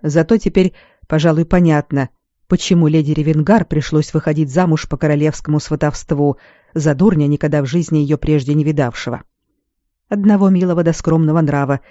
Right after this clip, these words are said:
хватило бы распугать полк женихов.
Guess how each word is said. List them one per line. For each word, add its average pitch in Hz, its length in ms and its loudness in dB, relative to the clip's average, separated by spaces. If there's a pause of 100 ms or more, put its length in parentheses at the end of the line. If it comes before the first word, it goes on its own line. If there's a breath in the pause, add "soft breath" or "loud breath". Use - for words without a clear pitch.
(220 soft breath)
хватило 156 480 0
бы 139 100 -4
распугать 156 520 -2
полк 135 240 -2
женихов. 147 540 -2